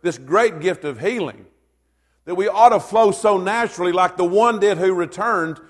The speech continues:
that we ought to flow so naturally into that praise and worship.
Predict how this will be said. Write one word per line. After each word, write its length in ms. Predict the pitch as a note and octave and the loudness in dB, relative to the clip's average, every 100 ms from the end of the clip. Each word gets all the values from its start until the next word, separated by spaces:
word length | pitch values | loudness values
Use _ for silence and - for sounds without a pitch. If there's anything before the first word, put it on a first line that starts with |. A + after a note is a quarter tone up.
| _ - | _ -2
that 80 | |
we 100 | F3 | 4
ought 80 | G#3 | 4
to 60 | F#3+ | 4
flow 260 | F#3+ A3+ | 2 2
so 200 | G#3+ G#3 | 2 0
naturally 640 | F#3 G3+ A#3 G#3+ E3+ E3+ E3 | -2 -4 -6 -6 -4 -4 -4
into 140 | F#3+ | -4
that 220 | F#3+ F#3 - | -2 -2 0
praise 340 | F#3+ G#3 F3 | 0 0 -2
and 120 | G3 | -6
worship. 420 | G#3 A#3 - A#2+ | -2 -2 -4 -20